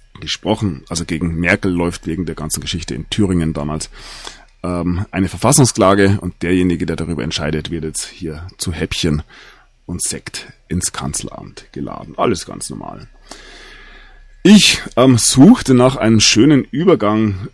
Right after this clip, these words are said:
von Merkel nach China und da, ja, fällt mir immer noch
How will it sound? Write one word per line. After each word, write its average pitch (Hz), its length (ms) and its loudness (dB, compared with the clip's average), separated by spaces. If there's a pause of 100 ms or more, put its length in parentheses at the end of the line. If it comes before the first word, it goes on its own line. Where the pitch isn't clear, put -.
(140)
von 110 240 -2
Merkel 110 540 4
nach 123 360 2
China 180 340 6
und 107 200 2
da, 98 260 -4 (400)
ja, 82 220 -8 (880)
fällt 147 240 10
mir 139 80 8
immer 143 200 10
noch 120 280 6